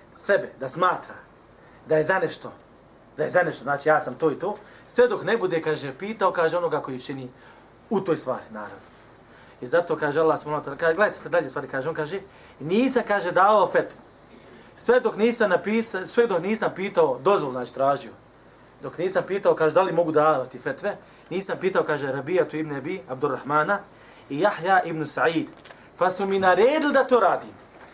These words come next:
E sad dolazi jedna jako interesantna rečenica od njega. Kaže, "Pa su mi naredili da to radim, walau nu-, walau nahayani la intahaytu."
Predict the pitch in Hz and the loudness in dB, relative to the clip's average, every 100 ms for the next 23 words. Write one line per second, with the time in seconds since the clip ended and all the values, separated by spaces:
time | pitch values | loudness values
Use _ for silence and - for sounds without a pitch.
0 | - - - - - 269 285 269 262 247 | -20 -20 -18 -6 0 4 4 6 4 4
1 | 262 254 202 185 240 202 165 208 185 151 | 2 -2 -4 0 0 0 0 0 0 0
2 | 120 110 - - - - - 196 233 226 | -2 -12 -16 -20 -20 -18 -2 0 0 0
3 | 190 190 185 254 233 214 170 175 208 254 | -2 2 4 4 2 4 4 2 0 -4
4 | - - - - 151 196 247 240 196 196 | -8 -18 -18 -8 2 4 6 4 2 -2
5 | - 170 202 240 175 180 160 170 165 202 | 0 2 4 4 2 0 2 2 4 2
6 | 240 190 226 262 185 196 180 156 160 156 | 0 0 0 0 0 -2 -2 0 0 0
7 | 151 - | -2 -6